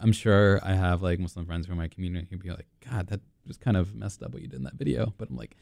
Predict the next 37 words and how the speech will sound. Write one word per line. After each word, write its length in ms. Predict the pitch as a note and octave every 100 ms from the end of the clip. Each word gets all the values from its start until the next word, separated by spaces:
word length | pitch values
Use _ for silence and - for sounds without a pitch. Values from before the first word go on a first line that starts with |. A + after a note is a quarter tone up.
| -
<laughs> 420 | - - - -
"I 180 | - - -
actually 340 | - - - - - _ _ -
cannot 360 | - A#2+ F#2+
care 160 | - C#3
about 240 | F2+ -
that." 220 | - - -
<laughs> 400 | C#4 A3+ C4+ D3
You 120 | C4
know, 220 | - B3+
like, 380 | C4 C#4 G3+ - - - - _ _ _ _
it 100 | C3
is 160 | C3 A2
so 360 | - B2 A2+
cathartic. 500 | G#2+ G#2+ G#2+ G#2 G2 -
Please 260 | G#2 G2
join 260 | F#2+ F2+ E2+
me. 200 | D#2+ A2 _ _ _ -
You 180 | G#2+ A2
know? 140 | C3 C3
And 120 | C3
then 100 | C3
I've 100 | B2
also, 240 | B2 B2
it's 140 | A2 A2+
also 160 | A2
challenged 260 | G#2 G#2+ G2+
my 100 | G2+
abilities. 320 | G2 G#2 G2
Like, 120 | G2+
I 60 | F#2
don't 200 | A2 -
wanna 360 | F2+ G2 G2+ G#2+
tear 240 | - F#2+ F#2 _ _
any 220 | - D3 G2
other 180 | F#2+
person 420 | - - - F#2